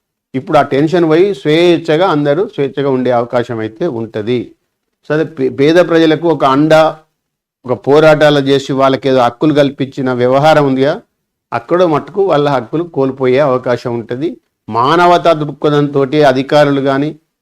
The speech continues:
రాజకీయ నాయకులు కానీ, భూస్వాములు కానీ వ్యవహరిస్తే తప్ప వాళ్ళకి హక్కులు ఉండవు. అది మాత్రం జరుగుతుంది. మావోయిస్టు పార్టీ లేని లోటు కూడా అప్పుడు కనబడుతుంది. అప్పుడు మనం దాని మీద విశ్లేషిద్దాం, నిజంగానేనా లేకపోతే వాళ్ళ అవసరమే లేదా,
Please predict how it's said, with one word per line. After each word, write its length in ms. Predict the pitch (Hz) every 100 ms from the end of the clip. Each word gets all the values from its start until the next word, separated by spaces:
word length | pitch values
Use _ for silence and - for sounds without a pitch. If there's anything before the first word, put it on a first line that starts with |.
| _ _ _ -
రాజకీయ 440 | 120 127 117 131
నాయకులు 440 | 117 113 139 139 127
కానీ, 380 | 123 120 127 - _ _ _ _ 107
భూస్వాములు 540 | 120 147 156 135 131
కానీ 200 | 127 127
వ్యవహరిస్తే 640 | 120 127 139 139 139 123
తప్ప 140 | 120 165
వాళ్ళకి 280 | 147 127
హక్కులు 340 | 120 113 123 135
ఉండవు. 200 | 123 101 _ _ _ _ _ _ _
అది 120 | 117 131
మాత్రం 400 | 123 117 165 147
జరుగుతుంది. 460 | 117 117 113 101 -
మావోయిస్టు 460 | 117 131 139 - 123
పార్టీ 520 | 131 120 _ 127 131 _ _ _ _ _ -
లేని 640 | 120 147 185 190 170 -
లోటు 340 | 127 151 170 175
కూడా 240 | 156 175
అప్పుడు 240 | 160 156
కనబడుతుంది. 720 | 139 139 147 127 127 139 202 - _ 127
అప్పుడు 240 | 127 196
మనం 300 | 190 190 185
దాని 180 | 160 156
మీద 160 | 160 180
విశ్లేషిద్దాం, 840 | 156 - 170 160 - 120 104 98
నిజంగానేనా 640 | 117 147 156 143 139 165 - _ -
లేకపోతే 220 | 175 190 196
వాళ్ళ 180 | 175
అవసరమే 360 | 160 156 175 170
లేదా, 320 | 156 151 139